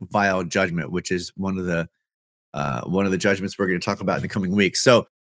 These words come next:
record number of hailstorms. And these right here are, these little dots are actually where they sh-, where they were. I mean, just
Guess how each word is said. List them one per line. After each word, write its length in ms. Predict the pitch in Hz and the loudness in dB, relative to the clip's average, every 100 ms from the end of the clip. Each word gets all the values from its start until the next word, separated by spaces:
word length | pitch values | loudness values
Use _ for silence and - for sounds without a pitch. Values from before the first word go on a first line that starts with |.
| _ _ _ | _ _ _
record 600 | 104 113 180 180 190 180 - | 0 4 6 6 6 6 2
number 500 | 123 127 135 135 131 | 2 4 4 6 4
of 140 | 104 | 2
hailstorms. 540 | 107 113 113 101 82 - | 4 4 4 0 -2 0
And 200 | 110 117 | 2 4
these 320 | 156 196 202 | 6 4 6
right 180 | 131 120 | 4 4
here 360 | 131 143 156 - | 6 4 4 2
are, 100 | 113 | 4
these 220 | 120 120 | 4 2
little 100 | 117 107 | 0 2
dots 380 | 120 147 - - | 4 2 -2 2
are 100 | 110 | 4
actually 340 | 113 120 123 | 4 4 2
where 240 | 101 107 104 | 4 4 4
they 200 | 98 90 | 2 0
sh-, 160 | - - | -4 -2
where 160 | 98 | 0
they 140 | 92 90 | 2 2
were. 360 | 90 78 55 - _ _ _ _ _ _ _ _ - | 2 0 -2 -10 _ _ _ _ _ _ _ _ -2
I 40 | 113 | 2
mean, 140 | 113 _ | 2 _
just 200 | - - | -4 -4